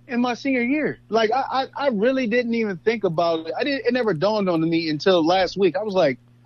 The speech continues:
I was at, like, seventeen hundred yards. I could have ran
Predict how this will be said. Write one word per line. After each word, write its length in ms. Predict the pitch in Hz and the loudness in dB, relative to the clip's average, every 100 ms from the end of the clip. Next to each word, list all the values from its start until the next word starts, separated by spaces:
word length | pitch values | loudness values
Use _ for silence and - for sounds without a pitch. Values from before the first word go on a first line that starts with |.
| - | -6
I 60 | 320 | -2
was 120 | 302 | 4
at, 80 | 233 | 4
like, 160 | 185 | 4
seventeen 480 | - 240 240 233 220 | 2 -2 0 -4 -2
hundred 220 | 214 170 | -2 0
yards. 360 | 190 208 120 - | 0 0 -4 -8
I 140 | - | -10
could 160 | - 277 | -6 -2
have 120 | 190 | 0
ran 420 | 156 262 175 185 | 2 0 0 0